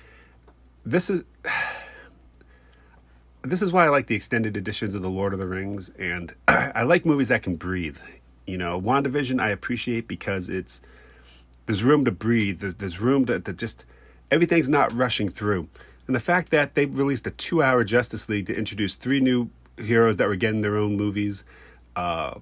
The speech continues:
plus, uh, alternate reality, plus, uh, uh, it, it's just insane that they got it down to two hours and they cut so much out.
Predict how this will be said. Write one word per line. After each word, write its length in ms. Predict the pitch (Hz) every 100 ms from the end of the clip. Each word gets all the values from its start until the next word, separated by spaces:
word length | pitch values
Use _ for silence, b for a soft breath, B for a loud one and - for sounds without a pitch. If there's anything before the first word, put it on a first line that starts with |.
| -
plus, 320 | - 117 - -
uh, 60 | - - - _ - -
alternate 380 | 127 120 135 -
reality, 760 | 117 117 113 113 117 113 113
plus, 360 | 117 127 120 -
uh, 120 | 101
uh, 100 | - - - -
it, 220 | 120 110
it's 140 | 127
just 160 | 156 -
insane 720 | 120 107 - - 147 104 92
that 140 | 98 95
they 80 |
got 200 | 92 104
it 80 | 95
down 180 | 104 92
to 40 |
two 220 | 90 - 101
hours 320 | 101 90 85
and 100 | 87
they 40 |
cut 200 | - 123
so 160 | - 117
much 220 | 107 -
out. 200 | 107 95